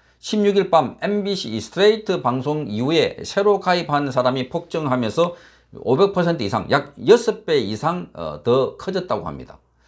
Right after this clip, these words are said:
그러니까 규모가 많이 늘어나고 있는 것은 회원 신규로 가입하는 사람이 많다는 건데, 특히 최근에 보름 동안, 보름 동안 신규 회원이 달랑 두 명이었던 것과 비교하면은 아주 이상한 현상이다,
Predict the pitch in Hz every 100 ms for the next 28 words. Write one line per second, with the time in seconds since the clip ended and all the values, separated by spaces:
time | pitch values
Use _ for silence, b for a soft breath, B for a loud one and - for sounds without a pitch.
0 | b b 185 185 - 196 202 202 160 185
1 | 185 - 98 147 165 180 165 147 127 120
2 | 131 107 85 151 202 208 185 b _ -
3 | 190 214 214 - 185 180 151 139 131 131
4 | 123 98 98 135 135 110 107 127 82 B
5 | B B - 196 190 202 175 101 - 160
6 | 190 180 180 233 220 185 156 _ _ 147
7 | 135 87 90 - 156 165 139 135 104 -
8 | 165 170 196 165 170 175 - b _ 113
9 | 131 139 165 165 - 90 - 135 165 202
10 | 175 190 180 151 135 131 110 - - 110
11 | 127 123 123 110 92 104 b b - 170
12 | 185 175 165 - 92 82 113 127 139 160
13 | 135 107 107 92 - -